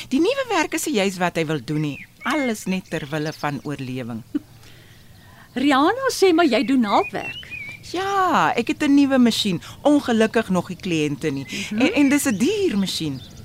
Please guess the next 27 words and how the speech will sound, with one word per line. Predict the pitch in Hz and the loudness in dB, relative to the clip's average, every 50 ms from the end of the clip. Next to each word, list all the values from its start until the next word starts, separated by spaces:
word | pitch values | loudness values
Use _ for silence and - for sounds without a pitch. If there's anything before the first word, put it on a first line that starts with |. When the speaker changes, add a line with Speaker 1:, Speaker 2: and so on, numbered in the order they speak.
| - - - - | -20 -16 -6 0
Speaker 1:
Die | 208 254 302 | 4 4 4
deposito | 240 302 - - 359 403 403 392 381 - - 285 | 4 2 0 0 2 2 2 0 -2 -2 0 2
het | 254 247 - | 2 2 4
my | 226 220 214 | 4 4 4
laaste | 208 214 240 277 320 320 285 285 - - - 214 | 2 2 4 4 4 4 2 2 0 -4 -4 -6
spaargeld | 208 - - 220 208 196 185 - 208 175 170 - | -4 0 0 2 2 0 0 -2 -2 -2 -2 -2
opgevreet. | - 165 - - - 185 - - 180 160 - - - - - - - - - - - - - - - - - - - - - - | -4 -6 -6 -6 -10 -10 -8 -6 -6 -6 -6 -6 -12 -16 -18 -18 -16 -16 -16 -16 -16 -16 -16 -18 -18 -18 -18 -18 -18 -18 -18 -12
Speaker 2:
Seker | - - 240 190 254 | -6 -6 -4 -2 -2
moeilik | 214 214 220 220 233 226 | 0 2 4 4 4 2
om | 233 190 | 2 0
van | 196 202 190 | -2 -2 -2
voor | - 190 190 180 | 0 0 0 0
af | 170 - | -2 -4
te | - - 180 | -6 -6 -6
begin. | 165 - - - 180 180 180 185 - - - - - - - - - - - - - - - - - - - | -4 -6 -8 -8 -8 -8 -8 -10 -12 -16 -18 -20 -20 -20 -20 -20 -20 -20 -20 -20 -20 -20 -20 -20 -20 -18 -16
Gerard | - - - - - 240 226 226 269 254 214 - - | -12 -10 -10 -8 -4 -2 -2 -2 -2 -4 -4 -6 -2
sê | - 247 220 202 | 2 2 2 4
julle | 196 196 185 190 190 185 175 | 2 2 2 2 0 0 0
huis | 202 320 - | 0 0 0
het | - - - | -2 -4 -6
afgebrand. | - 160 - - - 175 - - - 127 135 139 - - - - - - - - - - - - - - - - - - | -8 -10 -10 -10 -12 -10 -10 -10 -10 -10 -10 -12 -14 -16 -16 -16 -18 -20 -20 -20 -20 -20 -20 -20 -20 -20 -20 -20 -20 -4
Speaker 1:
O, | - 285 254 302 330 349 330 | -2 0 2 2 2 0 0
so. | - - - - - 370 403 427 415 403 277 160 - - - - - - 1077 1077 1017 1017 | -2 -4 -6 -4 -4 -4 -4 -4 -4 -4 -6 -6 -8 -10 -16 -20 -18 -16 -14 -14 -10 -4
Julle | - 226 466 - - - | 0 0 0 0 -2 -6
praat | - 392 466 494 480 - - | -6 -6 -6 -6 -6 -6 -6
oor | 208 180 | -4 -2
ons. | 165 151 135 127 131 - - - - | -2 -2 -2 -4 -8 -10 -14 -16 -16